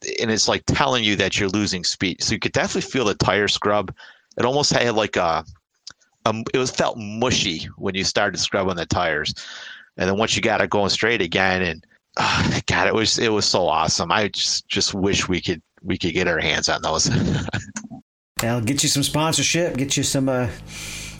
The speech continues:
Speaker 2: or, and get y'all something saved up, and, uh, some of those upgrades will be nice. I'm sure you'll,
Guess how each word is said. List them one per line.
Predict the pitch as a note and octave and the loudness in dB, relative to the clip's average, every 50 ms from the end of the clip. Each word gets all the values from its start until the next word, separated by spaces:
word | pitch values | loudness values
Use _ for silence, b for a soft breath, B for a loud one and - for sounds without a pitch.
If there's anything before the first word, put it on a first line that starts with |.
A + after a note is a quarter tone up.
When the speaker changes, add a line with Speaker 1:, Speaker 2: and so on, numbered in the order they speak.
| B B | B B
Speaker 2:
or, | A2 G2+ G2+ G#2 | -4 -4 -4 -2
and | C3+ C3 A#2+ A#2 | -2 -2 0 0
get | B2+ B2 - | 0 0 0
y'all | C#3 B2+ | 0 0
something | - D3 D3 C3 | 0 0 0 0
saved | - - C#3+ C#3+ C3 B2 C#3+ | 2 0 0 0 0 0 0
up, | D3+ D#3 D3+ D3+ - | 0 0 0 0 0
and, | A2+ A2 A2 A2 G#2+ G2+ G2+ G2 - - - - - - | -2 0 0 0 0 0 -2 -2 -4 -6 -10 -12 -10 -6
uh, | - A2+ A2 G#2+ G#2+ G#2+ G#2 F2+ - - | -4 -2 0 0 0 0 -2 -4 -4 -4
some | - - A#2 A#2 | -4 -2 0 0
of | A#2 | 0
those | A#2+ A2+ A#2+ | 0 0 0
upgrades | B2+ B2+ C3+ B2 B2+ A#2 | -2 -2 0 0 0 0
will | B2+ G2 | 0 0
be | B2 A2+ | 0 0
nice. | A2+ A#2+ B2+ C3+ C3+ B2 - - - - | 0 0 0 0 0 0 0 0 0 -2
I'm | - G#2 A2+ G2+ | -2 -2 -2 -2
sure | - - A#2 A#2 | 0 0 0 0
you'll, | A#2 A2+ A2+ A2+ | 0 0 -2 -4